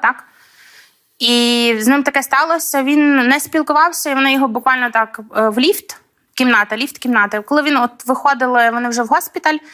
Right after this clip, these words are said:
приїжджали, тоді з нами завжди були діти в Оранті, наші діти.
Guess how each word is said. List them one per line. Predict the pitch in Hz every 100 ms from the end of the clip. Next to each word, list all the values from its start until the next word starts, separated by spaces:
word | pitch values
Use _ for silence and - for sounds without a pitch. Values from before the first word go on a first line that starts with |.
| - - -
приїжджали, | - 262 277 302 294
тоді | 285 240 285
з | 269
нами | 269 277
завжди | 254 226 247
були | 254 240
діти | 208 208
в | 190
Оранті, | 196 196 202 208 - - - -
наші | 202 202 -
діти. | 202 -